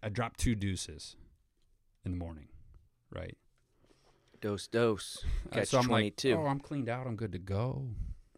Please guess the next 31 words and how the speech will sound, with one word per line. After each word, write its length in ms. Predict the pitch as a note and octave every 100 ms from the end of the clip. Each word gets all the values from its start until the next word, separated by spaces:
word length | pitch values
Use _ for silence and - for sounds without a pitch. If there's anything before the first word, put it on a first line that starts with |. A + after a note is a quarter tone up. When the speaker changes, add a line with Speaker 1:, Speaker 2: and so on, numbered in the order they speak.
| _ _ _ - -
Speaker 1:
So 140 | - G#2
I 60 |
take 240 | F2 - -
my 60 | -
shower. 920 | - G#2+ A2+ A2+ A2+ A2 G#2+ G#2 G2
I'm 100 | F2+
cleaned 320 | - F#2+ F#2
up. 340 | G2 G2+ G2+ G2
I'm 60 | F#2
like, 160 | F2+ -
"All 80 | G2
right, 160 | F2+ F2
good. 200 | F#2+ F2
Everything's 340 | F2+ F2+ F2+
ready. 200 | G2 F#2+
I'll 100 | F#2
head 160 | F#2 F2+
over 140 | F2
to 80 | F2+
Matt's." 480 | F2+ F2 F2 - - -
And 140 | E2+
I 100 | E2 E2+
was 80 | F2+
gonna 180 | F2+
pick 240 | - F2 E2
up 140 | E2+
our 60 | D#2+
buddy 240 | E2 D#2+
Sam, 500 | - B2+ A2+ E2+ D#2+
right? 320 | D#2+ E2 F#2+ -
And, 220 | E2